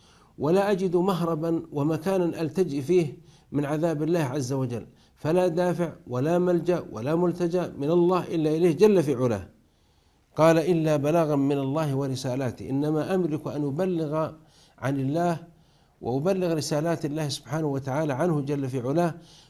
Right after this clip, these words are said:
فمهمة البلاغ، ما مهمتي أن آتيكم بالنفع والضر أو أنني أنا أشافي المرضى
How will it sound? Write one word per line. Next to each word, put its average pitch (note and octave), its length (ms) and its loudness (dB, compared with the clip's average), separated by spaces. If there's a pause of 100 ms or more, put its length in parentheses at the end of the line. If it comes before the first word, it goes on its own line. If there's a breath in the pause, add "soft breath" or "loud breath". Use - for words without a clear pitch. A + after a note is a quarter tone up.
فمهمة E3+ 640 0
البلاغ، D3 480 0 (120)
ما F3 240 2
مهمتي D#3+ 680 -2
أن C#3+ 120 -2
آتيكم D3 520 -4
بالنفع C#3+ 560 -2
والضر D3+ 640 -2 (640 loud breath)
أو C3 180 -2
أنني D#3+ 540 0 (240 soft breath)
أنا C#3+ 260 -2
أشافي D#3+ 340 0
المرضى D#3 580 0